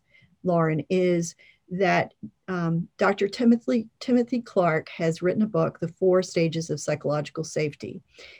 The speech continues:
He's done a lot of research on this particular topic. You can take a look at his research. You can take a look at his methodology.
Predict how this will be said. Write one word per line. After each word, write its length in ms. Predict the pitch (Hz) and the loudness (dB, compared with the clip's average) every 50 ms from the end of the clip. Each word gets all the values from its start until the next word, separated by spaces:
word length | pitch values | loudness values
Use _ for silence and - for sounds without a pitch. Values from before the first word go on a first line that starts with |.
| _ _ _ | _ _ _
He's 200 | - 285 277 - | -2 -2 2 4
done 200 | 277 262 226 180 | 4 4 4 4
a 60 | 165 | 2
lot 420 | 165 175 175 175 175 175 175 175 | 0 0 0 0 0 2 2 2
of 60 | 175 | 2
research 580 | 165 170 170 170 - - 160 160 151 - - - - _ | 2 2 0 0 0 0 0 0 0 -2 -8 -14 -10 _
on 180 | 180 175 175 180 | -4 -2 0 0
this 180 | 175 175 175 - | 0 -2 -2 -4
particular 500 | - 190 180 - 208 175 - 170 160 151 | -4 -4 -2 -2 -4 -2 -2 -2 -2 -2
topic. 460 | 151 - 156 156 156 - 117 - - | -2 -2 -4 -4 -4 -6 -10 -10 -10
You 60 | - | -12
can 160 | - - - | -10 -12 -10
take 220 | - 170 - - - | -8 -8 -8 -8 -8
a 20 | |
look 260 | 214 214 214 220 220 | -4 -2 -2 0 0
at 100 | 226 226 220 | -2 -2 0
his 460 | - 240 233 233 233 220 220 - - | 2 4 4 4 4 2 0 -4 -6
research. 540 | 202 214 220 220 220 - 214 220 214 - - | -4 -2 -2 -2 0 0 0 0 -2 -4 -8
You 80 | 185 | -8
can 160 | - 156 156 | -6 -6 -6
take 220 | 165 - 175 - 170 | -6 -8 -8 -6 -6
a 20 | |
look 260 | 160 156 165 170 170 | -4 -2 -2 0 0
at 120 | 190 196 190 | 0 0 0
his 320 | 202 190 185 180 180 - | 0 0 -2 -2 -2 -4
methodology. 880 | 165 160 160 170 165 175 175 185 190 185 196 185 175 180 180 180 170 170 | -6 -6 -6 -6 -4 -2 0 0 2 2 2 0 2 2 2 0 0 -2